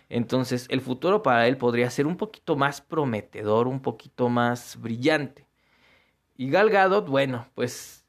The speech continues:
hace poquito rompió las redes, fue noticia, porque la película de Wonder Woman fue una de las más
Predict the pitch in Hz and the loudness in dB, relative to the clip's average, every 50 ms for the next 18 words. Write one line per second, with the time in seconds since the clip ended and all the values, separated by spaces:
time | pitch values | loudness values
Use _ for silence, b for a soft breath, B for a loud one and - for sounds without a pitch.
0 | _ _ _ - 196 - - 196 196 - - 185 - 233 202 160 127 120 113 - | _ _ _ -2 0 0 0 0 -2 -2 -2 0 2 2 4 4 2 0 -2 -2
1 | - 147 151 151 156 156 151 - - 135 127 117 117 - - 156 175 170 143 143 | 2 4 4 6 6 6 4 2 2 2 0 0 0 0 0 2 2 4 4 2
2 | 139 143 - - 165 175 185 214 226 220 - 175 165 147 - - 147 135 147 156 | 0 -2 -2 0 0 2 2 2 0 0 -2 -4 -6 -4 0 0 0 0 0 -4
3 | - _ b b b b b b b - 160 190 208 - - 170 165 - 151 156 | -10 _ b b b b b b b 2 2 4 4 2 0 -2 -2 2 2 2
4 | 180 180 180 190 190 190 - 208 208 165 143 131 131 160 220 262 269 254 208 185 | 4 4 2 0 -2 0 2 2 2 4 4 4 4 6 6 6 6 6 6 4
5 | 156 143 139 139 147 165 - - _ _ - - - 156 151 160 160 156 - 143 | 4 4 4 2 2 0 -4 -12 _ _ -14 -2 2 4 4 4 4 2 -2 -2
6 | 143 151 165 180 156 151 147 143 131 113 110 - - 127 135 139 143 151 165 165 | -2 0 2 0 0 2 2 2 2 0 -2 -4 -6 -4 0 2 2 2 0 -2
7 | - - | -6 -12